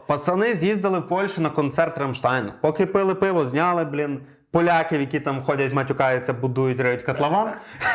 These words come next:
Speaker 2: Да.
Speaker 1: І заробили, блін, вивели канал на монетизацію, заробили дві тисячі доларів,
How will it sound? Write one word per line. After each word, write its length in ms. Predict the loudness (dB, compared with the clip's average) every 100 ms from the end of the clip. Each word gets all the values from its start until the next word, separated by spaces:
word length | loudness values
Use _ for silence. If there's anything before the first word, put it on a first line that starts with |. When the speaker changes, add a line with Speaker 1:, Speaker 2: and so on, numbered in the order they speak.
| 2
Speaker 2:
Да. 120 | 2 0 -4 -6 -10
Speaker 1:
І 180 | -2 0
заробили, 720 | 2 2 2 0 2 2 0 -2 -14 -6
блін, 320 | 0 2 2
вивели 340 | 0 2 2 0
канал 340 | 0 0 0
на 80 | 0
монетизацію, 720 | -2 -2 -2 2 2 0 -2
заробили 580 | 0 0 2 0 0 0
дві 160 | 0 0
тисячі 400 | 0 -2 -2 0
доларів, 460 | 2 2 2 0